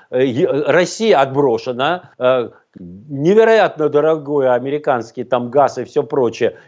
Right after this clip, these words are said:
идут в Европу. Европа милитаризуется, э, т-, и п-, находится под полным абсолютным управлением, э, как бы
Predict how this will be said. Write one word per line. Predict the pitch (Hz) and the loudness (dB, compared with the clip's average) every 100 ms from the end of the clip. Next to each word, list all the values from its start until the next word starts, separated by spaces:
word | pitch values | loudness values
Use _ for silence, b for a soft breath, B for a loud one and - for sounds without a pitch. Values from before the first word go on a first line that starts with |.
| - | -4
идут | 147 180 151 | 2 4 2
в | |
Европу. | 131 131 120 113 113 139 175 175 B | 2 0 2 0 0 0 0 -2 B
Европа | - 151 196 208 190 147 | 0 2 4 4 4 2
милитаризуется, | 139 170 190 165 147 131 123 123 147 - 185 208 B B - | 2 2 2 2 -2 -2 -2 -2 -4 0 0 0 B B -2
э, | 135 131 | 2 2
т-, | 131 139 | 0 -4
и | 143 170 | -4 -6
п-, | - | -4
находится | 180 160 226 233 220 | 0 2 4 4 2
под | 160 208 208 - | -4 -4 -4 0
полным | 226 160 139 135 | 2 2 0 -6
абсолютным | 151 151 - 175 135 143 135 | -6 -6 -4 -4 -4 -8 -6
управлением, | 147 156 160 151 143 113 107 98 b b b _ | -4 0 2 2 0 0 -6 -8 b b b _
э, | 120 120 | -2 0
как | 117 120 101 | -2 -6 -2
бы | 120 | -2